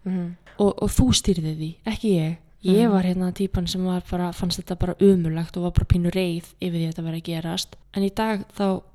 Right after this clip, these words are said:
Speaker 2: einmitt aftur, ég veit ekki hvort ég myndi breyta því, sko, af því að
Speaker 1: Nei.
Speaker 2: þetta er búið að færa okkur hluti sem við værum ábyggilega ekkert búnar að svona forgangsraða, þú veist, annars.
Speaker 1: Nei, einmitt, ég hef alveg litið á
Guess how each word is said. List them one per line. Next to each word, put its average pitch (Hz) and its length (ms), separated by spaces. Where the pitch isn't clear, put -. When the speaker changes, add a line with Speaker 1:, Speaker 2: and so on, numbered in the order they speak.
Speaker 2:
einmitt 208 300
aftur, 180 340
ég 220 180
veit 226 160
ekki 190 140
hvort - 220
ég 196 80
myndi 196 440
breyta 254 320
því, 151 180
sko, - 280
af 190 140
því 208 100
að 190 80
Speaker 1:
Nei. 185 120
Speaker 2:
þetta - 80
er - 120
búið 190 80
að - 120
færa 208 280
okkur 185 220
hluti 214 260
sem 185 140
við 196 260
værum 254 420
ábyggilega 254 360
ekkert 240 160
búnar 254 240
að 233 160
svona 226 300
forgangsraða, 208 840
þú 196 100
veist, 180 300
annars. 190 640
Speaker 1:
Nei, 208 280
einmitt, 196 460
ég 208 200
hef 208 160
alveg 196 240
litið 196 380
á - 20